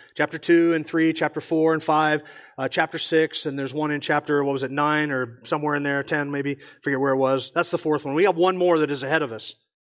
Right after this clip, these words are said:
It starts down in verse nineteen or so. There are five warning passages in Hebrews. This is not a warning passage. This is an encouragement passage.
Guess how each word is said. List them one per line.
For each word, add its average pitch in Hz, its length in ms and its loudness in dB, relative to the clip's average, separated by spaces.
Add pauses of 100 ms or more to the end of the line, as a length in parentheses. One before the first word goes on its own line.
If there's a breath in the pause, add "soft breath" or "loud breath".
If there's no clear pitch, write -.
(200)
It 156 60 -2
starts 202 300 2
down 202 180 2
in 180 60 -2
verse 165 260 0
nineteen 185 400 0
or 165 60 2
so. 147 360 2 (720 soft breath)
There 180 140 4
are 190 60 2
five 214 280 4
warning 202 260 -2
passages 175 560 0
in 160 80 -4
Hebrews. 165 360 -2
This 190 180 -2
is 170 80 -8
not 196 160 4
a 185 60 2
warning 185 280 0
passage. 147 380 -2
This 170 220 -2
is 170 100 -6
an 180 100 -4
encouragement 175 520 0
passage. 110 420 -8